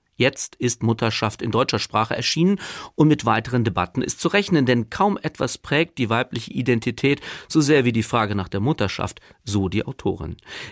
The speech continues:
Sieht man von der Wichtigkeit des Themas ab, stellt sich auch die Frage, ob der Text in literarischer Hinsicht etwas taugt.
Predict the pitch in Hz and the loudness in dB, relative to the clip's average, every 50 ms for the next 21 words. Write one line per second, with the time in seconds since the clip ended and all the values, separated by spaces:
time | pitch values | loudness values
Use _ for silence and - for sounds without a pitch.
0 | - - 131 175 220 - - 202 196 180 156 - - - - - 180 175 170 170 | -8 -2 0 0 0 2 4 4 4 4 2 0 -4 -6 0 2 4 4 6 4
1 | 175 269 262 - 139 - - - 104 95 - 101 - - - 113 113 123 147 156 | 2 2 -2 -4 -6 -6 -2 -2 -2 -2 -2 -2 -2 0 0 0 2 2 2 0
2 | - - 185 208 - - - - - - - - - 143 147 147 147 127 - - | 0 0 0 -2 -2 -6 -18 -20 -20 -16 -12 -2 2 2 4 4 2 -2 -2 0
3 | - 143 156 - - 175 170 - - 160 165 175 165 - - - 170 - - 175 | 0 0 0 0 -2 -4 -4 -2 0 0 0 0 0 -2 -2 -2 -2 0 0 -2
4 | 165 - - 202 190 - - - - 170 165 156 151 156 - 156 131 123 156 180 | -2 0 -2 -4 -2 -2 -4 -2 2 2 4 4 2 2 0 0 0 0 0 0
5 | 185 147 123 - - 120 107 117 117 117 110 107 117 110 - - - _ - 98 | 0 -2 -2 -2 -2 0 2 4 4 4 4 2 0 -2 -4 -8 -10 _ -6 -6
6 | - - 104 113 - - - - 95 76 - - - - | -4 -2 -2 -2 -2 -2 -2 -2 -4 -4 -4 -6 -12 -20